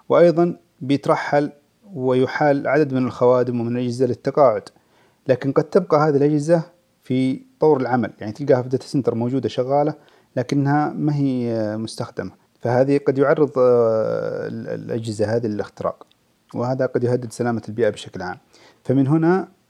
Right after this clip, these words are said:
تأتي أهمية نظام حصر الأصول. الأمر الثاني من الأدوات هو أدوات المسح الأمنية، اللي، اللي، اللي معنية بكشف الثغرات أو ما يعرف بال vulnerability assessment، وهذه أيضًا مهمة جدًا لاكتشاف الثغرات ومعالجتها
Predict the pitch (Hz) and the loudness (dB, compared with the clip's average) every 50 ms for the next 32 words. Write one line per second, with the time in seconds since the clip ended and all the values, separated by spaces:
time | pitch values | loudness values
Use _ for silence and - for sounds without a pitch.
0 | _ _ - - 143 - - - 131 123 117 110 117 123 131 131 123 - - 117 | _ _ -2 0 0 0 0 -2 -2 -2 -2 -2 -2 -2 -2 -4 -4 -6 -8 -6
1 | 113 120 120 113 - - 113 110 - - - _ _ - 127 120 104 - - - | -4 -4 -4 -4 -4 -6 -8 -8 -8 -10 -14 _ _ -8 -6 -6 -6 -8 -8 -10
2 | - - _ _ _ _ _ _ _ _ _ _ _ _ - 135 139 175 214 233 | -12 -16 _ _ _ _ _ _ _ _ _ _ _ _ -8 -4 -2 0 2 2
3 | 220 180 - - 214 202 180 170 160 151 139 139 135 139 143 147 165 175 170 170 | 2 0 0 0 0 2 4 4 4 4 2 2 2 4 6 6 6 6 4 2
4 | - - 131 143 160 165 165 170 - 143 127 139 151 156 143 - 135 143 139 - | 0 0 4 6 6 6 6 6 4 4 4 4 4 4 4 0 -2 -2 -2 -4
5 | - - 131 123 123 113 110 101 95 95 - _ _ _ _ _ - 214 170 170 | -4 -4 -4 -2 -2 -4 -4 -6 -8 -10 -14 _ _ _ _ _ -10 -6 -2 0
6 | 165 160 156 147 175 180 175 165 165 214 202 220 208 170 151 180 185 175 151 - | 2 2 2 0 0 0 0 0 0 0 0 0 0 0 0 2 2 0 0 0
7 | - 170 151 - - 127 - - 127 117 117 120 135 143 143 - - 165 151 147 | -2 -4 -4 -4 -6 -10 -4 0 0 2 4 6 4 4 4 2 -2 -2 0 0
8 | 143 135 139 143 - - - 131 123 120 117 117 110 - 120 120 120 127 135 131 | 0 0 0 -2 -2 -2 -4 -4 -2 0 0 0 0 0 -2 -2 0 0 0 0
9 | 127 120 113 - - - - - 95 90 - - 110 135 165 170 156 151 160 160 | -2 -4 -6 -6 -8 -10 -10 -12 -12 -12 -10 -6 -2 0 2 2 4 4 2 2
10 | 143 143 139 135 131 151 156 156 151 151 151 151 _ _ _ _ _ _ _ _ | 2 0 -2 -2 -2 -2 -2 -2 -2 -2 -2 -4 _ _ _ _ _ _ _ _
11 | _ - 131 127 135 135 131 151 143 131 127 - - - 147 131 - - _ - | _ -8 -6 -6 -4 -2 0 0 2 0 0 -4 -4 -4 -4 -4 -4 -4 _ 0
12 | 117 117 110 98 90 - - 110 110 110 110 123 123 120 127 143 131 - 139 147 | 2 4 4 4 2 0 -6 -8 -6 -4 -4 -2 -2 0 2 0 0 0 -2 -4
13 | 160 - | -4 -6